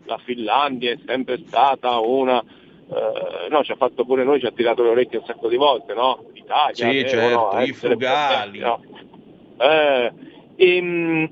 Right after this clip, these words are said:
Speaker 1: e sono andati, notizia che è andata, eh, completamente sotto, insomma, sottotono.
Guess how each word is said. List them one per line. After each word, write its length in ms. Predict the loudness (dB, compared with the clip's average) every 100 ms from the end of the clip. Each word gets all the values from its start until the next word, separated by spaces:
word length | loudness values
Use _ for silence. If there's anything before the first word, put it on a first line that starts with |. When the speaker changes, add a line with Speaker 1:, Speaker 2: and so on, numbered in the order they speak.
| -4
Speaker 1:
e 560 | 0 4 4 2 -2 -12 -20 -6
sono 240 | -2 0
andati, 760 | 0 0 0 0 -4 -4 -2 -4
notizia 640 | -8 -8 -6 -8 -6 -8 -8 -2
che 240 | -2 -4 -6
è 80 | -4
andata, 580 | 0 0 0 -2 -10
eh, 300 | -8 -2 -2 -2
completamente 800 | -4 -2 0 2 2 0 -2 -8
sotto, 880 | -2 2 2 0 -20 _ -2 -2 -4 _ _ _
insomma, 380 | -12 -12 -6 -6
sottotono. 800 | -6 -12 -14 0 2 2 -2